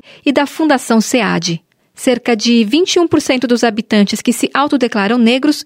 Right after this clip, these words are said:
estão desempregados, o que significa quase cinco pontos percentuais a mais do que os não negros, ou seja, dezesseis por cento.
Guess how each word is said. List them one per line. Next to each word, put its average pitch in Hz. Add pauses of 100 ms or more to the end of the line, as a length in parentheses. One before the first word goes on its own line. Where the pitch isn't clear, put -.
estão 247
desempregados, 220 (320)
o 185
que -
significa 214 (320)
quase 277
cinco 370
pontos 247
percentuais 214
a 294
mais 240
do 254
que -
os 277
não 285
negros, 208
ou 214
seja, 190 (260)
dezesseis 254
por 185
cento. -